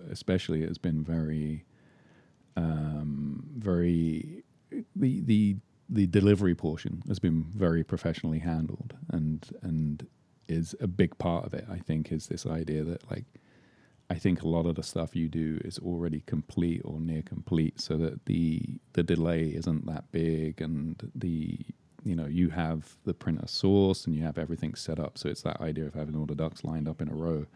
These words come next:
And then once the Kickstarter happens, it's more, it's more of, like, a pre-order service than, than actual, um, than the actual launch, I guess.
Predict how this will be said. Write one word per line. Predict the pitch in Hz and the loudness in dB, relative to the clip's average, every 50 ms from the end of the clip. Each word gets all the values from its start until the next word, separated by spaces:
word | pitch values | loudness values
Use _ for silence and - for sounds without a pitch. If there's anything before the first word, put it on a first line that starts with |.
| - - - - - _ _ _ _ - | -20 -20 -20 -20 -20 _ _ _ _ -2
And | - 82 | 0 2
then | 78 76 76 | 2 2 2
once | 78 78 76 69 - - | 2 2 0 0 -2 -4
the | - - | -4 -4
Kickstarter | - 73 - - - 69 60 69 | -4 -4 -6 -4 -2 -2 -2 0
happens, | 76 90 107 - - - 87 80 76 73 | 2 4 4 4 4 4 2 2 2 0
it's | 80 78 - - - | -2 -6 -8 -6 -2
more, | 78 78 76 76 73 73 73 - _ - - _ _ _ _ _ _ _ - | -2 0 0 0 0 -2 -2 -6 _ -18 -20 _ _ _ _ _ _ _ -6
it's | - 73 - | -2 2 4
more | 95 90 85 82 | 4 6 6 4
of, | 78 | 2
like, | 78 76 - | 0 -2 -2
a | - | -4
pre-order | - - - 120 110 87 73 69 67 69 67 - - - - - - _ - | 0 6 8 8 8 8 6 4 0 -4 -6 -6 -10 -20 -20 -20 -20 _ -8
service | - - 69 62 64 67 67 - - | -4 -2 -2 -2 -2 -4 -6 -6 -4
than, | 78 76 76 73 - | -4 -2 -2 -2 -4
than | - - - | -4 -6 -6
actual, | 78 - - - - 78 71 67 69 67 - - - - - - | -6 -6 -8 -8 -6 -6 -6 -6 -6 -10 -12 -16 -20 -18 -12 -10
um, | 73 71 69 71 - - - - _ _ _ _ _ _ _ _ _ _ _ | -8 -6 -6 -8 -8 -10 -14 -20 _ _ _ _ _ _ _ _ _ _ _
than | - 80 76 | -6 -4 -4
the | 73 - | -4 -4
actual | - - - 85 71 65 67 65 - - _ _ _ _ _ _ _ _ _ _ _ _ _ _ _ - - | -6 -6 -4 -2 -2 -2 -4 -6 -8 -12 _ _ _ _ _ _ _ _ _ _ _ _ _ _ _ -4 2
launch, | - 92 98 95 90 78 - - - - - - - - | 6 8 8 8 6 4 0 -6 -14 -16 -16 -12 -10 -8
I | - - | -8 -8
guess. | - - - - - - | -10 -12 -14 -14 -16 -18